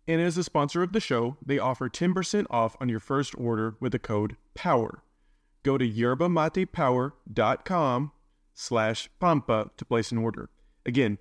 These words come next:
that's yerba mate power dot com slash pampa. P A M P A. Pampa. Thanks. Welcome, materos, to another episode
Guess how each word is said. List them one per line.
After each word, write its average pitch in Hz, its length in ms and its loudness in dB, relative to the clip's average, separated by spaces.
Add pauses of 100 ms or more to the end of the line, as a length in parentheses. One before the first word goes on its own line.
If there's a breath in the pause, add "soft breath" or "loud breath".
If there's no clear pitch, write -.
(120)
that's 113 300 -2
yerba 127 340 0
mate 165 460 0
power 143 480 0 (180)
dot 123 320 0
com 120 460 -2 (120)
slash 113 600 -2
pampa. 107 460 0 (360)
P 156 360 0 (100)
A 139 300 2
M 117 420 0
P 123 300 0
A. - 240 -6 (400)
Pampa. 104 340 0 (160)
Thanks. - 360 -2 (260)
Welcome, 135 760 4 (400)
materos, 143 920 2
to 127 220 0
another 147 960 0 (440)
episode 127 640 0